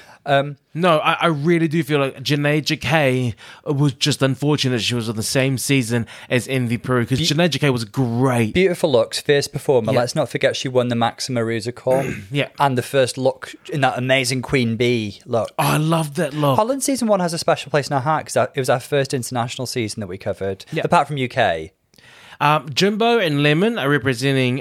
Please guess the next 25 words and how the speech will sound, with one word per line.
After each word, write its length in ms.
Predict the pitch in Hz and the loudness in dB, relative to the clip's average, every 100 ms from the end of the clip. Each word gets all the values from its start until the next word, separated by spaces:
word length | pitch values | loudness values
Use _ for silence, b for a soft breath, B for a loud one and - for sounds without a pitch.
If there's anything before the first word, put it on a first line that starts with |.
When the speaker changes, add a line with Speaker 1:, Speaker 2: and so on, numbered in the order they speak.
| - | -6
Speaker 2:
Canada, 400 | - 123 123 139 | -4 -2 0 -2
two 220 | - 151 | -2 -4
very 320 | 127 135 139 131 | 0 0 0 -2
strong 540 | - - 120 120 127 | -6 -4 -2 -2 -4
candidates, 520 | - 131 135 139 143 | -6 -6 -4 -4 -2
I 120 | 135 | 0
must 260 | 135 143 - - | 0 -2 -2 -2
say. 300 | 139 143 139 B B | 0 0 -4 B B
Speaker 1:
Yeah. 160 | - 240 | 0 2
Speaker 2:
For 220 | 185 180 | 4 4
me, 180 | 196 208 | 2 2
Jimbo 440 | 147 185 175 175 | 0 0 2 2
really 540 | 165 147 160 151 151 135 | 2 2 2 2 0 0
has 280 | 120 120 104 | -2 -4 -6
what 120 | 117 | -6
it 80 | 107 | -6
takes. 460 | - 110 98 - - B | -8 -8 -8 -16 -20 B
Speaker 1:
Oh. 240 | 160 147 | 2 4
Speaker 2:
Just 220 | 139 131 - | 4 2 2
going 220 | 202 190 | 2 2
on 120 | 175 | 0
past 380 | - 151 160 - | 0 0 0 -4
performances, 960 | 135 - 147 151 147 - 180 170 139 B B B B | -4 0 0 0 -2 0 0 0 -4 B B B B
for 160 | - 139 | -6 -2
me 320 | 139 151 117 | 0 -2 -6